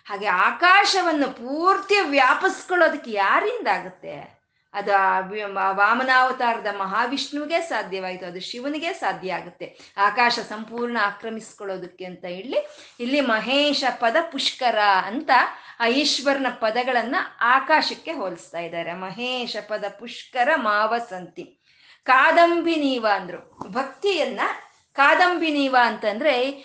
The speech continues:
ಈ ಮೋಡಗಳ ಮಾಲೆಯನ್ನ ಕಾದಂಬಿನಿ, ಕಾದಂಬನಿ ಅಂತ ಹೇಳ್ತಾರೆ. ಮೋಡಗಳ ಮಾಲೆ ಅಂದ್ರೆ ಒಂದು ಮೋಡ ಇರೋದಲ್ಲ.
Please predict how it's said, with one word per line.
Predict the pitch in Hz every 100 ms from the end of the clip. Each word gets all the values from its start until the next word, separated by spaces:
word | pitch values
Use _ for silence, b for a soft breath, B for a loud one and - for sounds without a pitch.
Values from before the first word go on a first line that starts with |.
| B -
ಈ | 240
ಮೋಡಗಳ | 240 254 311 311 294 247
ಮಾಲೆಯನ್ನ | 214 208 214 247 302 330 311 285 311
ಕಾದಂಬಿನಿ, | 294 233 220 220 202 196 185 170
ಕಾದಂಬನಿ | 226 208 202 196 185 185 185
ಅಂತ | 175 175
ಹೇಳ್ತಾರೆ. | 190 156 175 170
ಮೋಡಗಳ | 185 226 254 226 196
ಮಾಲೆ | 180 170 175 233 269
ಅಂದ್ರೆ | - 240 269
ಒಂದು | 226 269 285
ಮೋಡ | 294 294
ಇರೋದಲ್ಲ. | 220 175 175 165 165